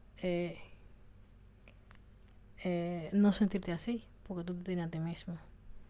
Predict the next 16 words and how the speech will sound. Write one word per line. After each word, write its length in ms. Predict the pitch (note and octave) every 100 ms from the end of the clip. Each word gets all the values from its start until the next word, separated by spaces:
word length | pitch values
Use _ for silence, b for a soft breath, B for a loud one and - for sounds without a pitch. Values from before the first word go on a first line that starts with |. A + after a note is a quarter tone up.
| b b - - -
Es 180 | - E3
a 40 |
donde 240 | E3+ E3 D#3+
quiero 160 | E3
llegar. 360 | D#3 E3 D#3 D#3 - - - - b b b - - - - -
Y 280 | A3+ A#3 A3+
compartir, 480 | A#3 A#3 A3+ D4
o 40 | A#3
sea, 140 | A#3
explorar. 580 | - - G#3+ A3 A#3+ F#3 -
Miren, 280 | A#3 G#3 G3+
hay, 200 | B3 - - - - - - -
yo 260 | F3+ F#3 A#3
descubrí 460 | D4 - C#4+ B3+ B3+
muchísimas 580 | A#3 - - B3+ A#3+
cosas 480 | - F#3+ F3 G3+ -